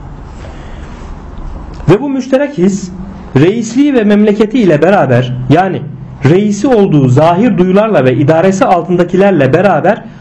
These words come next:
hayal sultanının reisliği altındadır. Yani hayal sultanına tabidir. Çünkü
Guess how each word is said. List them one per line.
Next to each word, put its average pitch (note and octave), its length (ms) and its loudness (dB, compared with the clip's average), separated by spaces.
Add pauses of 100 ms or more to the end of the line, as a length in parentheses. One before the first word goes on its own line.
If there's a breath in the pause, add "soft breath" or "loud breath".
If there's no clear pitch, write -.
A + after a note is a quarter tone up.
(140)
hayal G#3 480 2
sultanının F3 1040 2 (160)
reisliği E3+ 680 2
altındadır. G2+ 680 -4 (1300 loud breath)
Yani F#3+ 320 2
hayal F#3+ 400 0
sultanına B2+ 720 0
tabidir. G2 680 0 (720 loud breath)
Çünkü - 520 -2